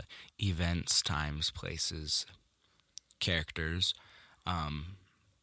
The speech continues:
it's, it's everything that, that you make up in your head, everything that comes from your head down onto the paper. Um, and, and that's the world building,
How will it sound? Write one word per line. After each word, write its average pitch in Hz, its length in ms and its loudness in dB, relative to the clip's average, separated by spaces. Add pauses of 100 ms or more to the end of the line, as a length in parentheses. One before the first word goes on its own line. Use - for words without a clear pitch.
(140)
it's, - 380 6 (180)
it's 107 140 6
everything 107 480 2
that, 98 200 2 (440)
that - 140 2
you 101 120 4
make 98 240 2
up 92 220 -2 (300)
in 95 160 0
your 85 120 -2
head, 85 300 -2 (720)
everything 92 460 0
that 85 160 -4 (300)
comes 95 280 2
from 90 160 0
your 85 120 -2
head 98 240 -2
down 95 240 -2
onto 92 200 0
the 90 140 -2
paper. 78 480 -2 (560)
Um, 82 400 -2 (1500)
and, 78 420 -2
and 78 140 -2
that's 69 320 4
the 80 100 0
world 80 300 -4
building, 85 440 -6